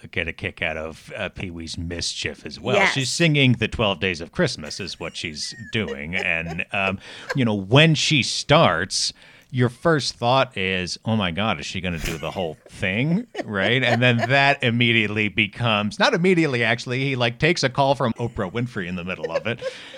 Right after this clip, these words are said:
Speaker 1: Um, but, like, that becomes the joke. Um, Pee-wee growing increasingly antsy. And, like, he's, um, taking the piss out of, I would say, most of the celebrities that, uh,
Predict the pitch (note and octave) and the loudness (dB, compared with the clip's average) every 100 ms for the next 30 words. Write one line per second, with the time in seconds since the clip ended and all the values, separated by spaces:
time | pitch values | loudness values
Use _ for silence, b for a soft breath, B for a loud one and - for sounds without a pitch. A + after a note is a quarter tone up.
0 | B - G#2+ G#2+ A2+ A#2+ C#3 A2+ - C3+ | B -2 2 2 0 -4 -10 -12 0 6
1 | A#2+ A2+ - B2 G#2+ - C#3+ D#3+ C#3 A#2+ | 6 6 -2 0 0 4 4 4 2 4
2 | C3+ A2 - - A#2+ E2 B1+ - - - | 4 4 0 0 2 2 -2 -14 -14 -4
3 | F#2 F2 E2 E2 F2 - _ b b b | 0 0 0 -2 -6 -10 _ b b b
4 | b - A2+ G2 F#2+ G2 G2 F2+ F2+ E2+ | b -6 -4 -2 -6 -4 -4 -2 -4 -8
5 | - G2+ - F#2 F2 F2+ A2+ B2 F2 F2 | -6 -6 -6 -6 -6 -4 -4 -4 -6 -6
6 | G#2 G#2 G2+ G#2+ G2+ - C3 G#3+ A#3 - | -4 -2 -2 0 -2 0 0 2 2 0
7 | - - - A2+ A2 A2 G#2+ - D#3 D#3 | -2 -6 -2 0 2 2 0 0 0 2
8 | A2 G2+ D#3+ D#3 B2+ A2+ A#2 G#2 G2+ B2 | 2 0 -2 0 0 2 0 0 0 2
9 | C3 - G#2+ G2+ G#2+ A#2+ B2+ C3+ B2+ - | 2 2 4 4 4 8 10 10 6 0
10 | - A2 F#2+ F2 G2+ - G2 G2+ F2 D2+ | 0 0 2 -2 -2 0 4 2 2 -4
11 | C2+ C2+ - E2 D#2+ - _ G2 E2+ D#2 | -6 -12 -10 -4 -4 -4 _ -2 0 0
12 | D2+ | -2